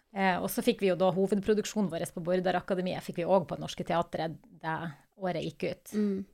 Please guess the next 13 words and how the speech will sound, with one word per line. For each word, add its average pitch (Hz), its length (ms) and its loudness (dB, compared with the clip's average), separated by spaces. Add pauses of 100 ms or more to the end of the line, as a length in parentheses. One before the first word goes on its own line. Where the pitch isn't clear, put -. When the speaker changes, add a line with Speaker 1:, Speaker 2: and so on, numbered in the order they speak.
(140)
Speaker 1:
Så 180 120 -20
da 180 100 -4
var 165 160 -2
jo 156 80 -4
også, 160 300 -4
da 143 80 -8
satte - 180 -8
vi 180 60 -4
opp 165 100 -6
Into 175 220 -4
the 165 100 -2
Woods, 170 400 -4 (880)
musikalen, 185 560 -2